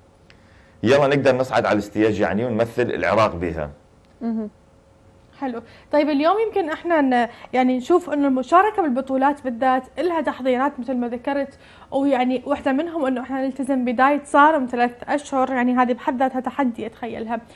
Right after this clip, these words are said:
Speaker 3: فلو نتحدث ايضا، آه، عن البطولة اللي هي بطولة
Speaker 1: نعم.
Speaker 3: ال-، اللي حصلت فيها على الذهبية الدولية اللي كانت، آه، في، آه، غرب آسيا، في اي سنة كانت؟ كيف حصلت عليها؟ شنو تحضيراتك كانت لها؟ وشنو ابرز التحديات
Speaker 1: آه.
Speaker 3: اللي واجهتها في هذه البطولة؟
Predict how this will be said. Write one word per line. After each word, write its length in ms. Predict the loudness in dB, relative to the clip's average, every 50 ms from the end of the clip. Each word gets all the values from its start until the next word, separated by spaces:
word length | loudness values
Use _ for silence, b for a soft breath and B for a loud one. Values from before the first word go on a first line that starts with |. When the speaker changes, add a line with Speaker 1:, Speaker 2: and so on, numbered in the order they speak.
| B B B B B
Speaker 3:
فلو 200 | 4 6 6 6
نتحدث 440 | 4 2 -2 -4 0 2 2 2 2
ايضا، 340 | 0 2 2 2 2 2 -2 B B B B B 2
آه، 260 | 4 6 6 6 6 4
عن 220 | 4 4 4 4
البطولة 640 | 2 2 2 2 2 2 0 2 2 4 4 6 6 4
اللي 280 | 4 4 2 2 4
هي 120 | 4 4 2
بطولة 440 | 2 0 0 0 2 4 4 2
Speaker 1:
نعم. 100 | 2 0
Speaker 3:
ال-، 140 | -2 -2 -2
اللي 320 | -4 -2 -2 -2 -2 -4 -4
حصلت 380 | -4 0 2 2 2 2 0
فيها 240 | -2 -4 -4 -2 -2
على 180 | -2 -2 -2 -2
الذهبية 460 | -2 -2 0 0 -2 -2 0 0 0
الدولية 440 | 0 2 0 0 0 0 0 -2 -2
اللي 120 | -2 -4
كانت، 380 | -2 -2 0 0 0 -2 -4 -8 B B B B B B B
آه، 160 | 4 4 4
في، 400 | 2 2 -2 -2 0 0 0 0
آه، 140 | 2 0 2
غرب 280 | 2 2 2 2 0 0
آسيا، 380 | 0 0 0 0 -2 -4 -4 -4
في 200 | -2 -2 0 2
اي 100 | 0 0
سنة 240 | 0 -2 -2 -2 -2
كانت؟ 460 | -2 -2 -2 -2 0 -2 -2 -4 -4 -8 b b b b b b -6
كيف 200 | -6 -6 -6 -6
حصلت 380 | -10 -6 -4 -2 -2 -2 -4
عليها؟ 420 | -4 -4 -2 -2 -2 -2 -4 -6 -8
شنو 200 | -6 -6 -6 -4
تحضيراتك 720 | -6 -8 -8 -6 -4 -4 -2 -2 -2 -4 -4 -4 -8 -8 -6
كانت 320 | -8 -6 -6 -8 -8 -8
لها؟ 220 | -8 -6 -4 -2
وشنو 260 | -4 -4 -4 -6 -6 -4
ابرز 360 | -4 -4 -4 -4 -4 -4 -6
التحديات 840 | -8 -8 -8 -8 -6 -6 -6 -4 -4 -2 -2 0 0 0 -2 -4 -8
Speaker 1:
آه. 360 | -14 -20 -20 -20 -10 -2 0
Speaker 3:
اللي 140 | 0 2 2
واجهتها 480 | 0 0 0 0 0 -2 -2 -4 -6
في 120 | -6 -4 -4
هذه 160 | -4 -6 -6
البطولة؟ 440 | -8 -10 -12 -14 -14 -16 -16 -16